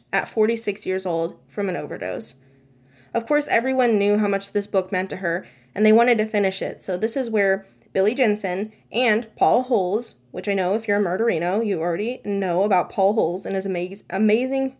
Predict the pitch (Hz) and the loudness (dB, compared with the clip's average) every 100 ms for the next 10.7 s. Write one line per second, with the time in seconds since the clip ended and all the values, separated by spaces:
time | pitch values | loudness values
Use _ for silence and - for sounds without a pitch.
0 | _ _ - 233 233 240 208 202 214 202 | _ _ -4 -2 -2 -4 -2 -2 -2 -2
1 | 208 185 185 185 170 175 202 214 262 196 | -2 -4 -6 -6 -6 -6 -6 -4 -2 -2
2 | - - - _ _ - - 320 285 185 | -4 -10 -18 _ _ -20 -6 0 2 2
3 | 202 - _ - 247 339 330 220 202 208 | 0 -8 _ 4 4 4 0 4 4 4
4 | 185 190 196 202 214 170 175 185 214 214 | 2 2 0 0 0 0 0 -2 -6 -4
5 | 185 208 - 220 214 170 180 190 196 180 | -4 -2 -2 0 0 -2 -4 -4 -4 -4
6 | - 143 - - - 220 _ _ _ _ | -4 -4 -6 -8 -8 -10 _ _ _ _
7 | _ - 208 220 - 294 320 - 202 185 | _ 0 2 2 0 0 -2 0 0 2
8 | 175 214 - 208 254 269 - - 160 - | -2 -4 -4 -4 -2 -2 -6 -6 -6 -6
9 | 214 - _ _ _ 190 202 254 262 240 | -8 -10 _ _ _ 4 4 4 2 2
10 | 262 277 220 175 196 - | 2 2 2 2 0 -4